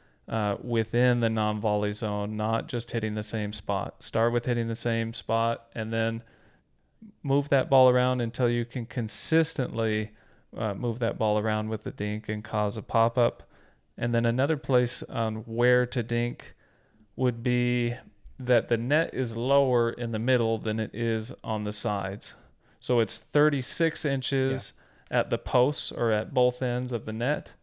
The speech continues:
Speaker 1: and then it tapers down in the middle and gives you two more inches, so it's thirty-four inches right in the middle. So when you're dinking, if you're worried about hitting the net as you get more aggressive, as you, um,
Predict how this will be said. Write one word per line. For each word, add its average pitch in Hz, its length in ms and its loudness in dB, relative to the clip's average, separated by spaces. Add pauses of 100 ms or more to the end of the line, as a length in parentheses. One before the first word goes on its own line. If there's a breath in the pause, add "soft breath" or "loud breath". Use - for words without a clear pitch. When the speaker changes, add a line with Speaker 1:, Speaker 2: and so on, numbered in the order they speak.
(520 soft breath)
Speaker 1:
and 120 160 0
then 120 120 2
it - 120 -6
tapers 127 520 -4
down 131 440 0
in 117 120 -2
the 113 80 -2
middle 123 380 2
and 110 120 -4
gives 113 160 -4
you 113 80 -6
two 131 220 -4
more 117 220 0
inches, 123 300 -4
so 107 140 -4
it's 101 160 -6
thirty-four 127 800 0
inches 110 460 -2
right 113 240 4
in 107 100 -2
the 107 60 -4
middle. 107 420 -2 (720 soft breath)
So 127 200 2
when 139 240 0
you're 143 140 2
dinking, 131 540 0
if 113 160 -2
you're 107 100 0
worried 131 340 4
about 120 280 4
hitting 120 280 0
the 107 80 -2
net 104 380 -4
as 113 220 -6
you 107 140 -4
get 113 280 -2
more 113 540 0
aggressive, 113 720 0 (500 soft breath)
as 117 180 -2
you, 110 280 -4 (140)
um, 104 480 -4